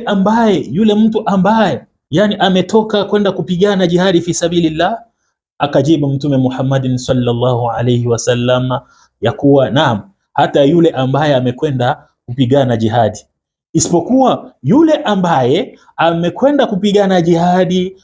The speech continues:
alafu yeye na mali yake hawakurudi."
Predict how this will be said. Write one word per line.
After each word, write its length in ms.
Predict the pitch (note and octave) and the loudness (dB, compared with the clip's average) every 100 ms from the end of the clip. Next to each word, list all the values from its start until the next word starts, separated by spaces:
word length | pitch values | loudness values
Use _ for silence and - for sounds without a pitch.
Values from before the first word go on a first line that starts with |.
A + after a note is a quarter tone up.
| _ | _
alafu 500 | C#3+ E3 E3+ E3+ D#3 | 0 2 0 -2 -4
yeye 720 | A#2 C3 G3+ F#3+ F#3 F3+ F#3 _ _ | 0 2 4 4 2 0 -4 _ _
na 240 | C#3+ D#3 - | -4 -4 -4
mali 380 | A2 G3 F3 F3 | 0 2 2 2
yake 520 | F3+ F3+ F#3 F3 F3+ _ _ - | 2 0 -2 -4 -6 _ _ -4
hawakurudi." 1000 | G#3 A#3+ E3+ - C#3 C#3+ C#3 B2 A2 | 0 2 2 0 -2 0 0 -2 -4